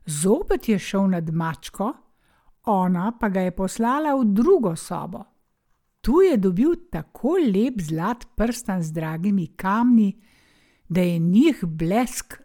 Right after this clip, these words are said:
razsvetlil ves grad in mu svetil ponoči, kakor da bi nosil sonce v rokah. Tako je najmlajši že tretjič dobil pravico do bajte, a oče tudi tokrat ni mogel držati besede.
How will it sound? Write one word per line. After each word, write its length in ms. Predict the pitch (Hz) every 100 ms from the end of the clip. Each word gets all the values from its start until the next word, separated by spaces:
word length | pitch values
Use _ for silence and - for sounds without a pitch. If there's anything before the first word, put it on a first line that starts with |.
| _
razsvetlil 840 | 190 175 - - 165 - 226 277
ves 380 | 196 156 269 196
grad 600 | 170 170 196 240 - - - _ _ _ -
in 180 | - 214
mu 100 | 196
svetil 560 | 175 - 240 370 370 269
ponoči, 920 | - 185 170 226 320 - - 302 285 _ _ -
kakor 340 | - 165 - 220
da 140 | 247
bi 140 | 240 269
nosil 580 | 262 254 254 - 302
sonce 640 | 285 - 381 381 370 - 302
v 100 | 247
rokah. 600 | 233 240 190 - - - _ _ _ _ _ _ _ _
Tako 420 | - 160 - 262 311
je 140 | 233
najmlajši 880 | 202 226 247 233 226 240 233 220 190
že 180 | 160 156
tretjič 800 | - - 302 415 403 233 165 165
dobil 340 | 165 190 214
pravico 540 | 190 185 196 214 196
do 120 | 180 170
bajte, 500 | 202 208 196 190 170 _ _ _ _ _ _ _
a 280 | 247 240 233
oče 240 | 240 240 226
tudi 300 | 233 208 214 -
tokrat 500 | 240 214 180 175 -
ni 140 | 190
mogel 360 | 190 185 175 180
držati 640 | 170 175 170 185 180 185
besede. 560 | 165 170 - 196 175